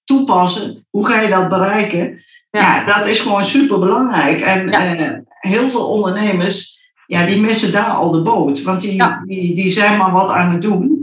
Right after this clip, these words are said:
Speaker 1: Het klinkt niet aardig, maar het is eigenlijk wel zo.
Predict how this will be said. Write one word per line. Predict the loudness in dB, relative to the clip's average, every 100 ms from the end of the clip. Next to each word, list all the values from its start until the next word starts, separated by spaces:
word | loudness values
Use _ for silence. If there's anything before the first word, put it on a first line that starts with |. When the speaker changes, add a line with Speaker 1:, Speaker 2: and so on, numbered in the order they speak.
| -6 -18
Speaker 1:
Het | _
klinkt | -2 2 2 2
niet | 2
aardig, | 2 2 -2 -4
maar | -4 -4
het | -2
is | 0
eigenlijk | 2 2 2 0
wel | 0
zo. | -4 -4 -6